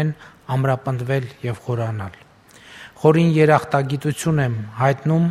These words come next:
վարչապետ Ֆիալային հրավերի և ջերմ ընդունելության համար։ Այսօր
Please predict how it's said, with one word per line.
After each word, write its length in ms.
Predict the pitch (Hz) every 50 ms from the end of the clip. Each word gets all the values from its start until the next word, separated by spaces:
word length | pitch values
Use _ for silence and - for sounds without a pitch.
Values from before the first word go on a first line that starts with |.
| 175 - - - _ _ _ - - -
վարչապետ 600 | 135 131 131 - - 147 139 - 147 139 - -
Ֆիալային 560 | - 160 156 151 156 156 156 156 160 160 156 120
հրավերի 540 | 123 131 139 135 127 131 135 131 131 151 156 151 139 131
և 240 | 127 120 - - - - - - _ _ - - -
ջերմ 320 | - 151 151 143 139 143 127 117
ընդունելության 720 | 110 - - 123 120 120 120 117 113 - - 131 120 113
համար։ 340 | 117 117 113 101 98 98 - - - - - - - - - - - - -
Այսօր 500 | 135 143 135 - - 165 165 156 - -